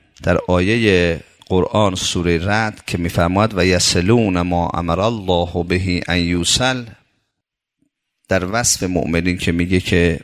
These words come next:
مؤمنین کسانی هستند که اتصال برقرار می‌کنند با چیزهایی که خدا امر کرده که با اونها اتصال داشته باشید، رابطتون قطع نشه.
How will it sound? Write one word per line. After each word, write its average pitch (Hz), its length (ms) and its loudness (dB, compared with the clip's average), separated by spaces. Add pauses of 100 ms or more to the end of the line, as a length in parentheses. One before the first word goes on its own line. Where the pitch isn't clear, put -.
مؤمنین 90 520 2
کسانی 101 560 0
هستند 87 580 0
که 82 300 0 (180)
اتصال 135 1000 0
برقرار 139 640 2
می‌کنند 143 640 0 (100)
با 101 560 2
چیزهایی 113 880 0
که 165 180 -4
خدا 131 560 0 (160)
امر 175 320 0
کرده 147 340 2
که 143 120 0
با 120 80 4
اونها 110 220 2
اتصال 104 500 0
داشته 82 280 -6
باشید، 87 260 -6
رابطتون 101 480 -2
قطع 98 320 -4
نشه. 90 340 -8